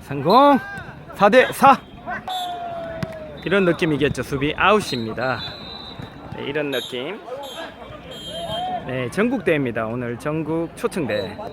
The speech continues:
내일은 최강부 경기가 있어요. 오십 대 부, 육십 대 부, 청소년부. 오늘은 일반부, 사십 대 부, 여성부 이렇게 경기가 펼쳐지고 있네요. 사실 여성부 경기도 오늘은 볼만합니다.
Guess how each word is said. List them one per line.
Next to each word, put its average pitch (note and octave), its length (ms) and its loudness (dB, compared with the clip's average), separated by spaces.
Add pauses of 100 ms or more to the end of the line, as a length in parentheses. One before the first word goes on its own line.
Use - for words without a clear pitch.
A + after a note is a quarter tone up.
(460)
내일은 G#3 360 6
최강부 B3+ 520 4
경기가 G3+ 380 6
있어요. C#3 520 2
오십 - 300 -2
대 B3+ 140 8
부, A#3 160 0
육십 C#4 360 -2
대 B3+ 140 6
부, D#3+ 140 -2
청소년부. C4 880 4 (800)
오늘은 B3 540 8
일반부, D4+ 800 8
사십 C#4+ 400 0
대 D4+ 160 4
부, A3+ 220 4
여성부 A3+ 600 4
이렇게 G3+ 520 2 (560)
경기가 G3+ 260 4
펼쳐지고 F3+ 540 2
있네요. F#3+ 460 6 (2750)
사실 G3+ 300 2
여성부 D4 440 6
경기도 A3 360 4
오늘은 A3 320 4
볼만합니다. A#3 1000 4